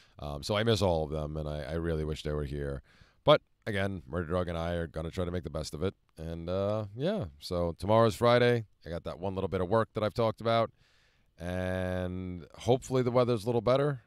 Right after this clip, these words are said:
and we'll try to shoot some more videos and stuff. And, you know, see what else we can get ourselves into.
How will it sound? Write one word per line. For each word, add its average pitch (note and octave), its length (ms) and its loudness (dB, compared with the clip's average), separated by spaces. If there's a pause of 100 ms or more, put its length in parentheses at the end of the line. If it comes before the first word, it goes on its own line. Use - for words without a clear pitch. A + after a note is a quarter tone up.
(220)
and F#2+ 300 -2
we'll G2 320 2
try G#2 240 -2
to G#2 60 0
shoot A2+ 240 -6
some G#2+ 100 -10
more A#2 120 0
videos G#2+ 440 0
and E2+ 80 -8
stuff. D#2+ 360 -6 (500)
And, F#2 840 -6
you G#2+ 80 -12
know, G#2 240 -6
see - 180 -4
what B2 120 4
else C3+ 180 4
we G#2 80 0
can E2+ 140 -4
get C#2+ 100 -8
ourselves D#2 360 -8
into. C#2 280 -12